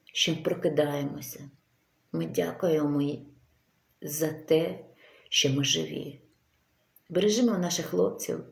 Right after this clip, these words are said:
бережімо себе. Спілкуємося,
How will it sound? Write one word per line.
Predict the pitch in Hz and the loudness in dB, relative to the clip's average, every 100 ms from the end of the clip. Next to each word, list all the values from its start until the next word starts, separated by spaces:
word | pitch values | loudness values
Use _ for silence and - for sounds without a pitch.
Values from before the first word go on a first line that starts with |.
| - | 0
бережімо | 151 151 151 160 165 156 | 4 6 4 2 0 -2
себе. | - 151 160 175 180 - _ - - - - - - - - - | 0 0 0 -2 -6 -16 _ -20 -20 -18 -18 -18 -18 -20 -20 -12
Спілкуємося, | - - 214 214 277 294 262 247 233 - 202 175 | -2 10 10 10 10 12 12 12 10 8 6 6